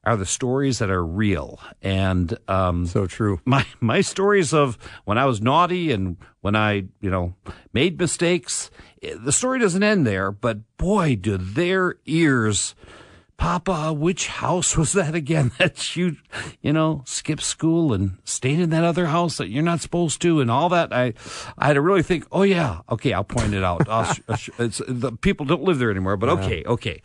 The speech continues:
Speaker 1: That's, those are real stories, Bill. I,
Speaker 2: Yeah.
Speaker 1: I am, I, I think there is power in the ability to tell one story. It is, it isn't, isn't soaked with,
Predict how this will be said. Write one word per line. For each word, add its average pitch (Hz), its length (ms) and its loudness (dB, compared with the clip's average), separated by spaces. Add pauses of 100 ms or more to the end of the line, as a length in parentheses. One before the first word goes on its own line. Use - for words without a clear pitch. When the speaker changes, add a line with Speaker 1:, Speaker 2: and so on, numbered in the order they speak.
(200)
Speaker 1:
That's, 185 240 0
those 165 360 2
are 147 100 -2
real 147 340 2
stories, 113 460 -2
Bill. 87 320 -6
I, 139 140 0
Speaker 2:
Yeah. 95 280 0
Speaker 1:
I 156 100 0
am, 139 300 2 (320)
I, 147 280 0 (100)
I 156 180 2
think 139 400 -2 (180)
there 143 300 2
is 113 280 2 (100)
power 117 800 -2 (520)
in 117 140 2
the 107 100 4
ability 117 680 0
to - 160 -8
tell 107 320 -2
one 90 220 0
story. 82 580 -4 (300)
It 117 180 2
is, 131 400 0
it 123 160 0
isn't, 151 480 0
isn't 165 540 0
soaked 156 440 0
with, 123 400 0